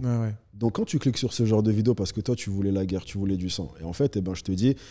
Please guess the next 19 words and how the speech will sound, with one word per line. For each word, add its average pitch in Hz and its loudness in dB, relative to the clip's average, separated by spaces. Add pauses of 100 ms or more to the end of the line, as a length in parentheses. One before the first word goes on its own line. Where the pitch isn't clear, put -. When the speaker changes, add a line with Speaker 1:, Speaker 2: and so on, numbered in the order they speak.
(680)
Speaker 2:
je - -12
suis 110 -4
pas 123 4
d'accord 117 4
avec 107 4
ce 110 -2
truc. - 0
Par 104 -2
contre, - -2
il 123 2
y - -
a - 2
un 117 2
moment 135 4
où 117 6
il 107 6
a 101 4
dit 98 0
ça, 165 -2